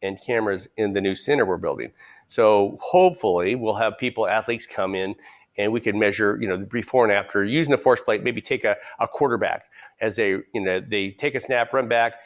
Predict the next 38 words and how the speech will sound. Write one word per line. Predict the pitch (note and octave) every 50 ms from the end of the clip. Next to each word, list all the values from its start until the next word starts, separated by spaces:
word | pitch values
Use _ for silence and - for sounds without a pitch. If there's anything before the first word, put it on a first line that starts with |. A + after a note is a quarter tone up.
| - _ _ _ _ - A2+
and | A2 G#2+ G#2+ A#2 B2
you | C#3+
could | C#3+ D3+ B2
actually | B2 A#2+ A#2+ - B2+ A#2
measure | A2 A2 A2+ B2+ C#3+ C#3+ C#3 - C3 A#2+ A#2+ A#2 - - B2
maybe | C3 B2+ C3 C3+ C3 B2+ B2
after | A#2+ A#2+ - B2
an | A#2 B2 B2+
A | B2+
C | - - B2+
L | C3 D3 C#3
injury | A#2 F#2+ F2+ G2+ G#2 G#2 G2+
and, | F#2+ G#2 - -
and | G#2 G2+
repair, | G2 F#2+ - - - G#2+ G2 F#2 - _ - _ _ _ _ _ _ _ _ _ -
when | A#2+ A#2+ C#3+ D#3 E3
are | E3+
they | E3 D#3+ D3
returning | C3 B2 - - C3+ C3 B2+ G#2+
to | - A2+
normal | A2 A#2 A#2+ A2+ G#2 G2
where | F#2+ G2+
they're | G2+ G#2 A2
actually | A2 A2 - - G#2 G2 G2 - _ _ _ _ _ _ -
able | A2+ A#2 A#2 A2+ A2+ A2
to | - - A2+ G2+ - -
tolerate | - - - - D#3 D3 C#3 B2 A2 G#2 F#2+ -
the | - F#2+ G#2 A2+ - -
same | - B2 A#2+ A#2
loads | A2+ A2 G#2+ G#2
that | - G#2+ -
they | G#2 G2
had | F#2 G2 G2+ G2+ G2+ G2 F#2+ G2+ - _ - - - _ _ _ -
and | G#2 G#2+
maybe | A#2 A#2+ A#2 A#2
the, | G#2 G#2
fi-, | - - B2+ - _ _ _ _
the, | - A2 G2+